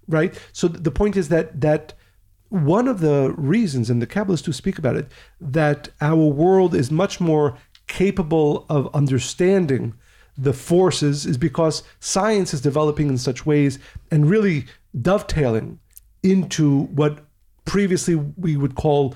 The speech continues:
spirituality. And one of my favorite things, uh, in my studies, and also as I share this with, with students and other, others, is that, is that you begin to see that almost all of the, of the spiritual rules, we'll call them,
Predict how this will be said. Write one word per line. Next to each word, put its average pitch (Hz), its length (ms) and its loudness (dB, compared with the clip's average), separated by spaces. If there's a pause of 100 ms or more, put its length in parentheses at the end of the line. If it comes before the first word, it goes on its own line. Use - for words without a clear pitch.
(160)
spirituality. 147 680 0
And 131 80 2
one 165 80 2
of 175 80 0
my 147 100 2
favorite 147 420 0
things, 143 300 0 (360)
uh, 131 280 2
in 139 160 0
my 135 160 2
studies, 147 460 0
and 135 80 -2
also 135 260 0
as 120 160 0
I 117 120 0
share 156 500 -2
this 139 220 -4
with, 135 180 -6 (260)
with 127 140 -2
students 143 340 0
and 147 240 -4
other, 143 400 -2
others, 156 340 0
is 127 140 -2
that, 147 220 0 (360)
is 139 160 0
that 151 300 0 (760)
you 160 300 2
begin 165 440 0
to 147 140 -2
see 180 420 0
that 147 320 -2
almost 165 480 2
all 202 320 2
of 147 160 0
the, 147 140 4 (440)
of 135 80 -4
the 139 60 2
spiritual 160 600 0
rules, 135 520 2
we'll 123 120 2
call 123 260 -2
them, 123 260 -6